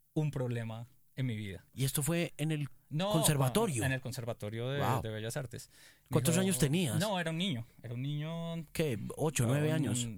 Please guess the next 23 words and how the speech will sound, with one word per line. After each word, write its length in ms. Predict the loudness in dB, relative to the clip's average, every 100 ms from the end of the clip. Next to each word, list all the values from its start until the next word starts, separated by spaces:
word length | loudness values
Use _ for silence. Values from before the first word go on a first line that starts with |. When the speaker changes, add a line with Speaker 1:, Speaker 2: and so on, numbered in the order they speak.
| -10 -8
Speaker 1:
diez 200 | -2 2
Speaker 2:
Yo 80 |
estuve 220 | 2 2 2
en 60 |
Speaker 1:
años, 60 | 2
¿no? 60 |
Speaker 2:
conservatorio 840 | 4 4 4 4 2 2 2 0 0
en 100 | 2
Manizales, 640 | 2 4 2 2 -2 -6 -6
Speaker 1:
Ujú. 100 | -6 -6 -8 -12 -18 -14 -4
Speaker 2:
y 300 | -2 0 -2
en 180 | -2 -2 -6 -6
Manizales, 560 | -2 0 2 0 0
a 60 | 0
diferencia 540 | 0 0 0 0 0 -2
de 40 |
Cali, 380 | 0 0 0 -2 -4
Speaker 1:
Ujú. 220 | -4 -6 -8 -16 _ _ _ _ _ _ -2
Speaker 2:
arrancábamos 560 | 0 0 0 2 2 2
era 140 | 0
por 160 | 0 -2
el 100 | -2
piano. 420 | -2 0 0